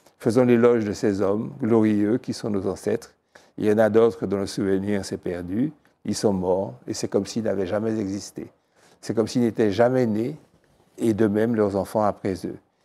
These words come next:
Il n'en est pas ainsi des hommes de miséricorde, leurs œuvres de justice n'ont pas été oubliées. Avec leur postérité se maintiendra le bel héritage que sont leurs descendants. Leur postérité a persévéré dans les lois de l'Alliance.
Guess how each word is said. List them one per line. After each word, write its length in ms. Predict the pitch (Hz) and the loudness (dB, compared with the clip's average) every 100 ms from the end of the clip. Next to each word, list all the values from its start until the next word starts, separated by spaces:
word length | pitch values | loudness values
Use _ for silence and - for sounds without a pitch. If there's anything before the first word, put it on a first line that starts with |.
| _ _ - | _ _ 2
Il 80 | |
n'en 100 | 123 | 4
est 60 | 120 | 6
pas 240 | 117 143 | 4 2
ainsi 280 | 143 123 147 | 0 2 2
des 220 | 120 107 | 4 4
hommes 220 | 123 120 107 | 4 2 2
de 260 | 104 104 95 | 2 2 0
miséricorde, 720 | 101 101 101 95 117 147 123 | 0 2 0 4 4 4 4
leurs 260 | 104 95 | 2 4
œuvres 300 | 110 113 95 | 4 4 2
de 120 | 95 95 | -2 -2
justice 560 | 95 - - 101 - | -6 -10 -10 -10 -8
n'ont 80 | 101 | -6
pas 220 | 92 101 | -2 -2
été 180 | 104 104 | -4 -4
oubliées. 520 | 101 95 101 113 151 - _ _ - - | -6 -6 -4 -4 -4 -8 _ _ -18 0
Avec 240 | 120 135 | 4 4
leur 180 | 131 120 | 4 4
postérité 680 | 131 120 - 123 123 151 170 | 2 -2 -2 0 0 4 2
se 120 | - | 2
maintiendra 800 | 117 113 110 - 110 104 120 143 - _ - | 0 0 -2 -2 -2 2 2 2 -4 _ -10
le 120 | 98 | -4
bel 180 | 101 139 | 2 4
héritage 680 | 135 120 - 90 101 95 - _ | 4 0 -2 -2 -2 -6 -20 _
que 100 | - | -10
sont 180 | 92 104 | -6 -4
leurs 160 | 95 98 | -2 -2
descendants. 560 | 98 - 98 95 120 - _ _ - | -4 -4 -2 -2 -2 -8 _ _ 0
Leur 200 | 101 98 | 2 4
postérité 580 | 120 - 117 110 98 113 | 2 2 0 0 2 0
a 60 | |
persévéré 640 | 107 113 - 107 104 107 | 2 0 0 -4 -2 -4
dans 180 | 101 98 | -2 -2
les 140 | 92 95 | -4 -4
lois 240 | 104 110 | 0 2
de 60 | 107 | 2
l'Alliance. 540 | 101 95 95 120 - | 0 -2 -4 -8 -14